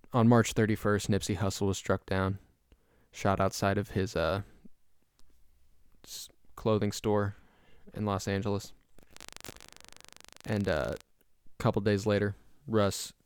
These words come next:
drops twenty points, twenty rebounds, and twenty assists. He said, "That's not for me. That was for my bro. That was for Nipsey. Twenty plus twenty plus twenty."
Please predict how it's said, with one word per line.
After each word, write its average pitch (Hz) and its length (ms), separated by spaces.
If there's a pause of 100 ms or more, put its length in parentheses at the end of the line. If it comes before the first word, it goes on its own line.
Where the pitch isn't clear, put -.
drops 101 520 (100)
twenty 135 240
points, - 480 (200)
twenty 117 260
rebounds, 101 440
and 98 100
twenty 107 300
assists. - 560 (840)
He 113 120
said, 98 260
"That's 107 220
not 110 180
for 107 120
me. 107 320 (840)
That 87 80
was 107 120
for 110 120
my 101 100
bro. 104 300
That 95 120
was 98 140
for 101 160
Nipsey. 104 560
Twenty 113 340
plus - 300
twenty 101 340
plus - 260
twenty." - 440